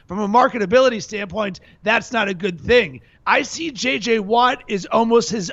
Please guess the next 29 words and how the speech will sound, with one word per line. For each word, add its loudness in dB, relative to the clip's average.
own 2
entity -4
above 0
the -2
team. -6
I 4
don't 4
associate -2
J 0
J 0
Watt 0
and -6
the -4
Texans. -6
I 2
associate 0
this 2
guy 4
who's 0
the -4
best 0
at -8
his -2
position, 0
who's -2
great, 0
who's 0
almost 4
succeeding -4